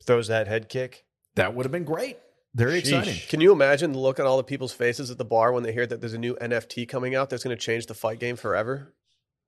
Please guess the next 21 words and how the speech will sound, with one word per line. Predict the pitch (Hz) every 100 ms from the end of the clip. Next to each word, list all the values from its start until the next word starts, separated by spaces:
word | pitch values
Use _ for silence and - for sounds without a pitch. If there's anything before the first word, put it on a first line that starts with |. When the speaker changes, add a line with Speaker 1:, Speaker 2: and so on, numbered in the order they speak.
| _ _ -
Speaker 1:
It's | -
true. | - 139 170 107 - _ - - _ - _ _ -
Speaker 3:
Like, | 131
dude, | 143 139
that | 151
changes | 175 190 147 120
everything. | 139 143 127 117 - - - - -
Speaker 1:
Also, | 107 107 139 117 - _ _ _ _
beat | 123 120
herpes | 135 143 135
twice | 131 151 131 - - -
Speaker 3:
Yeah. | 120
Speaker 1:
in | 135
the | 123
same | - 135
Speaker 2:
And | 131
he | 165
Speaker 1:
week. | 175
Speaker 2:
stayed | - - 156 156
up. | 160 156 -
He, | 127 143